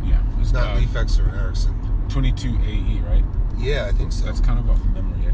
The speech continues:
Speaker 1: kind of vaguely remember that. Okay.
Speaker 2: Twenty-two A E.
Speaker 1: Mm-hmm.
Speaker 2: Um, yeah, so that's that. Uh, but Dredd, yeah, it's like, it was, it was, it was comic book raid, as you pointed out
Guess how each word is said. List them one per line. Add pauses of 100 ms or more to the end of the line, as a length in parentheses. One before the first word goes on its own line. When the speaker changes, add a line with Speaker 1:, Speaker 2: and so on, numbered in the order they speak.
(120)
Speaker 1:
kind
of
vaguely
remember (360)
that.
Okay. (1600)
Speaker 2:
Twenty-two
A
E.
Speaker 1:
Mm-hmm.
Speaker 2:
Um, (1040)
yeah,
so
that's
that. (1700)
Uh, (600)
but
Dredd,
yeah,
it's
like,
it
was, (280)
it
was,
it
was
comic
book
raid,
as
you
pointed
out